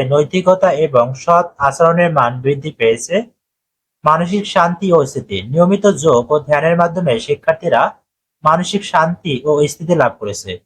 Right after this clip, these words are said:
সামাজিক সংহতি। বিভিন্ন ধর্মীয় সাংস্কৃতিক অনুষ্ঠানের মাধ্যমে শিক্ষার্থীরা একে অপরের ধর্ম ও সংস্কৃতির প্রতি শ্রদ্ধাশীল হয়েছে। আধ্যাত্মিক চেতনা।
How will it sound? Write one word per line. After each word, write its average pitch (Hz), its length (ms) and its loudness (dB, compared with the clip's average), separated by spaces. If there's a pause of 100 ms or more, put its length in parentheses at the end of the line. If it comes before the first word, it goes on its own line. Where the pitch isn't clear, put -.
(440)
সামাজিক 175 520 0
সংহতি। 117 500 -4 (440)
বিভিন্ন 185 400 2
ধর্মীয় 165 520 2
সাংস্কৃতিক 139 840 -4 (420)
অনুষ্ঠানের 185 480 2
মাধ্যমে 147 480 0
শিক্ষার্থীরা 160 680 -2 (480)
একে 160 260 2
অপরের 190 320 4
ধর্ম 147 300 0
ও 175 80 2
সংস্কৃতির 165 580 -4
প্রতি 180 240 -4
শ্রদ্ধাশীল 143 520 -2
হয়েছে। 101 340 -8 (920)
আধ্যাত্মিক 170 680 0
চেতনা। 113 400 -4